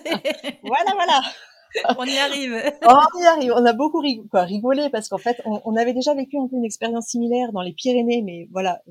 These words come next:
Speaker 2: pour le coup, c'était des Italiens qui étaient
Speaker 1: Ouais. <laughs>
Speaker 2: dévêtus dans la douche. On s'est dit : « Mais qu'est-ce qui se passe ? » Bon, bref.
Speaker 1: Ouais.
Speaker 2: Et là, pour le coup, on était, alors, du coup, c'est, ce qu'il faut savoir, c'est que les vestiaires, c'est hommes et femmes.
Speaker 1: Ouais.
Speaker 2: Heu, et du coup, bah,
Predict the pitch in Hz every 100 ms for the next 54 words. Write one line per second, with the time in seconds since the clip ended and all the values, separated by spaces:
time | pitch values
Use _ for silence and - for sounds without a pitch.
0 | - 196 208 254 - 190 196 202 233 240
1 | 226 233 220 _ _ _ _ - 220 190
2 | 220 240 233 240 - 254 202 190 196 294
3 | - 208 170 185 170 - 208 - 165 -
4 | 262 392 - - 190 170 175 247 180 247
5 | _ 202 185 233 240 202 185 190 - 339
6 | - 202 170 - 190 170 160 - 190 196
7 | 269 269 190 180 - - - 185 202 226
8 | - 175 - 165 _ _ - 180 196 190
9 | 220 214 - - 208 202 165 156 226 320
10 | 175 _ _ _ _ - 175 170 170 180
11 | 180 - 214 202 190 - 311 208